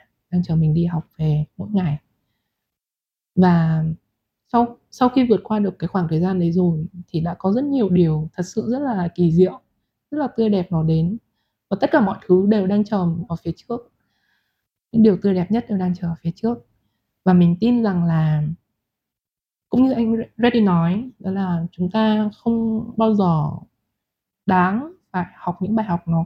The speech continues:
quá đắt giá như thế. Nhưng mà trong cái hành trình chữa lành của mình, mình luôn được mọi người nói rằng là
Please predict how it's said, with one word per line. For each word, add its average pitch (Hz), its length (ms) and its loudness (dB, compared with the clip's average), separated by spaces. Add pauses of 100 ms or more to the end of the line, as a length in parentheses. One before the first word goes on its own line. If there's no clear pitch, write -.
quá 165 200 0
đắt 214 200 -4
giá 175 200 -4
như 208 160 -2
thế. - 360 -12 (1120)
Nhưng 233 280 4
mà 165 380 0 (2250)
trong 240 220 0
cái 208 100 2
hành 202 140 4
trình 180 100 0
chữa 214 120 -4
lành 208 220 0
của 160 60 -2
mình, 156 300 0
mình 151 520 -4
luôn 208 240 2
được 185 140 0
mọi 165 140 -10
người 160 160 -2
nói 151 200 -4
rằng 190 160 -4
là 156 340 -6